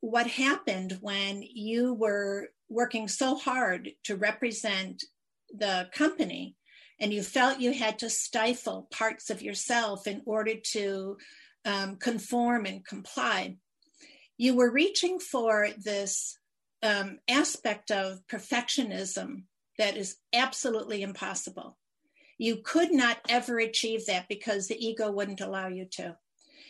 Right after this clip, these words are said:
It's what it works on and it relies on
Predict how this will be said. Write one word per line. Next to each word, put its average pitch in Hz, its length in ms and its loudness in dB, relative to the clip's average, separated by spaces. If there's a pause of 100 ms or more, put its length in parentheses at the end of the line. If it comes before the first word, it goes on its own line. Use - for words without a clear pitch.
(140)
It's 226 280 2
what 240 540 2 (280)
it 220 280 2 (100)
works 254 580 4
on 185 320 0
and 214 200 0
it 202 140 -2
relies 196 800 2
on 185 380 -6